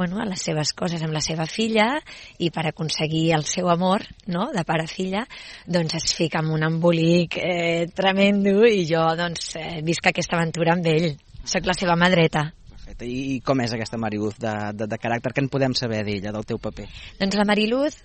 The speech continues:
Speaker 1: bé, va tenir un passat una mica fosc, però representa que el Charlie i ella són amics de tota la vida de la Barceloneta i com que ell en el seu moment li va, li va oferir feina al Chiringuito i això amb ella la va ajudar a revifar.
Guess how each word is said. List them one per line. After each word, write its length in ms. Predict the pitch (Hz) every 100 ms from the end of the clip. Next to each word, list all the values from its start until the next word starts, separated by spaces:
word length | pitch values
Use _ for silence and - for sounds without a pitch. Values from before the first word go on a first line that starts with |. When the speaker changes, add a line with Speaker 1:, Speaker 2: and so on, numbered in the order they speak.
| -
Speaker 1:
bé, 240 | - 262 185
va 160 | 180
tenir 240 | 214 214 214
un 80 |
passat 400 | 208 - 208 208
una 160 | 202 196
mica 240 | 196 196
fosc, 720 | 196 233 226 240 - - - - - - - _
però 300 | 202 202 190
representa 600 | 185 190 185 180 175 190 185
que 140 | 185
el 840 | 175 165 160 156 151 160 - 170 160
Charlie 300 | 190 175 175
i 80 | 165
ella 160 | 175 180
són 240 | - 160
amics 300 | 156 156 147
de 40 | 165
tota 160 | 160 156
la 60 |
vida 140 | 156 160
de 60 | 151
la 60 |
Barceloneta 640 | 151 - 156 151 170 - 214 - - - - - -
i 60 | 185
com 220 | - 170 160
que 80 | -
ell 220 | 156 165 165
en 80 |
el 80 | 160
seu 160 | - 180
moment 240 | 170 175
li 80 | 170
va, 560 | 160 160 156 151 151 165
li 80 |
va 140 | 170 156
oferir 480 | - 165 160 160 -
feina 400 | - 196 170 175
al 80 | 175
Chiringuito 640 | 190 196 202 208 208 214
i 140 | 214 156
això 220 | - 165
amb 100 | 160
ella 240 | 156 170
la 140 | 180 165
va 80 | 160
ajudar 380 | 151 170 156 185
a 640 | - - - - - 185
revifar. 480 | 180 165 147 -